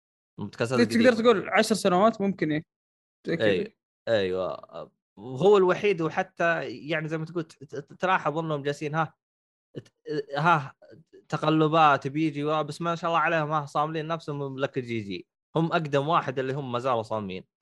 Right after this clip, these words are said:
Speaker 1: أما
Speaker 2: بس يو-،
Speaker 1: ب-
Speaker 2: يو-، يوقفون ترى كثير.
Speaker 1: والله هو شوف، ترى اللي بيسووه أنا أحس إنجاز الصراحة.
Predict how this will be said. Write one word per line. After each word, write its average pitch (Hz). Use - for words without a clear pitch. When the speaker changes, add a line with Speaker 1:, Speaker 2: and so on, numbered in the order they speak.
Speaker 1:
أما 135
Speaker 2:
بس 277
يو-، 233
Speaker 1:
ب- 208
Speaker 2:
يو-، 240
يوقفون 233
ترى 151
كثير. 160
Speaker 1:
والله 440
هو 247
شوف، 214
ترى 208
اللي 202
بيسووه 196
أنا 190
أحس -
إنجاز 165
الصراحة. 113